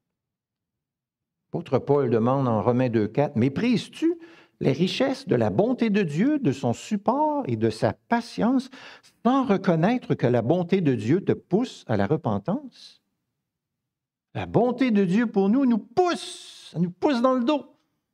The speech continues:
pour qu'on se repente et qu'on exerce la miséricorde,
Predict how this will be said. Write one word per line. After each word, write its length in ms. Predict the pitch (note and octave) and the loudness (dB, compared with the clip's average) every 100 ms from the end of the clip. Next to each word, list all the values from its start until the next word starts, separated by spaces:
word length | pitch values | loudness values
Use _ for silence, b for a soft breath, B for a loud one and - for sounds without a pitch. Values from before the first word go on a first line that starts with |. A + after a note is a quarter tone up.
| _ _ | _ _
pour 120 | - B2 | -20 -4
qu'on 160 | E3 | -2
se 120 | D3 | -2
repente 640 | - F3+ C4 D#4 - - - _ _ _ _ _ _ - | -2 0 0 0 -8 -20 -20 _ _ _ _ _ _ -8
et 60 | |
qu'on 180 | - D#3+ | -2 0
exerce 800 | E3+ D#3+ B3+ - - - - - _ _ _ _ _ _ _ _ _ _ - | 0 0 -2 -2 -14 -20 -20 -20 _ _ _ _ _ _ _ _ _ _ -2
la 100 | B2 | 0
miséricorde, 800 | C3+ F3+ G3 C#4+ G3 F3 A2 | 2 2 2 0 0 -2 -6